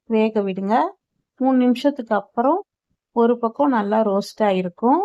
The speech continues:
உங்களுக்கு பார்த்தாலே தெரியும். இப்போ எல்லாத்தையும் இதே மாதிரி நம்ம திருப்பி போட்டுக்கலாம். இது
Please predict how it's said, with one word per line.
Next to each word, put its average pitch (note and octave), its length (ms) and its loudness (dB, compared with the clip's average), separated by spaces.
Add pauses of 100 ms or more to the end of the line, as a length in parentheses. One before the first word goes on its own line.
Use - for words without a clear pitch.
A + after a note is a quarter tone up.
(140)
உங்களுக்கு G3 340 -6
பார்த்தாலே G#3 360 0 (140)
தெரியும். G3+ 400 -2 (760)
இப்போ C#4+ 120 -2 (120)
எல்லாத்தையும் A3 400 0
இதே G#3+ 120 4 (140)
மாதிரி G#3+ 280 0
நம்ம A3 260 -2
திருப்பி G#3+ 280 -4 (100)
போட்டுக்கலாம். G3+ 560 -2 (2750)
இது A#3 120 -2